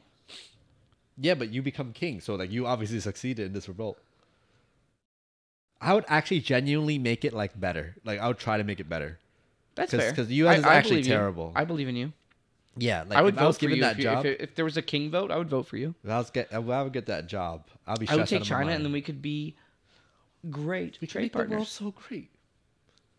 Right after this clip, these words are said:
Speaker 1: Let's
Speaker 2: N-,
Speaker 1: start now.
Speaker 2: ni
Speaker 1: I'll
Speaker 2: hao,
Speaker 1: start taking
Speaker 2: what a
Speaker 1: over
Speaker 2: ming
Speaker 1: the
Speaker 2: si
Speaker 1: U S.
Speaker 2: jika.
Speaker 1: You work on China. You gotta learn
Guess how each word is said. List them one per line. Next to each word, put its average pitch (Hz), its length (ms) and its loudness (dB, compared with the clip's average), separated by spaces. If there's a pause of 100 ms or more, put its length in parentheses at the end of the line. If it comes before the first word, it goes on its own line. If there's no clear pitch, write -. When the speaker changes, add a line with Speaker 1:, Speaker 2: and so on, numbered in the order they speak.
(640)
Speaker 1:
Let's 214 160 -4
Speaker 2:
N-, 190 60 -4
Speaker 1:
start 190 220 2
now. 117 200 -2
Speaker 2:
ni 202 220 2
Speaker 1:
I'll 240 100 6
Speaker 2:
hao, 156 140 8
Speaker 1:
start 123 200 0
taking 156 100 0
Speaker 2:
what 196 100 6
a - 20 4
Speaker 1:
over 214 80 4
Speaker 2:
ming 220 140 4
Speaker 1:
the 202 80 2
Speaker 2:
si 208 100 2
Speaker 1:
U 175 200 4
S. - 120 4
Speaker 2:
jika. 175 320 0
Speaker 1:
You 151 60 -2
work 156 180 0
on 151 160 -2
China. 120 480 -2 (360)
You 127 80 0
gotta 127 140 6
learn 131 140 8